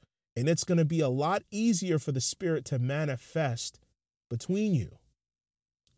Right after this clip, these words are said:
Matthew eighteen twenty, Jesus said,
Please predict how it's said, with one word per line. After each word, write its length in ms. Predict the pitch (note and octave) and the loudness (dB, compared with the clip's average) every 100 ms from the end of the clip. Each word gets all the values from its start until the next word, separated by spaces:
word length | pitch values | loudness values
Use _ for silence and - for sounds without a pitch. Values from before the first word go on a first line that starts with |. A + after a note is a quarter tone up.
| _ _ _ _ _ _ - | _ _ _ _ _ _ -8
Matthew 320 | B2+ C3 D3+ | -6 -4 -4
eighteen 380 | C3+ C#3+ - D3+ | -2 -4 -2 -4
twenty, 460 | D3 D#3+ E3+ D3+ A#2+ _ _ _ - | -2 0 2 2 -2 _ _ _ -2
Jesus 300 | C3+ D3+ D3+ | 2 2 0
said, 320 | - D#3+ D3+ | 0 0 0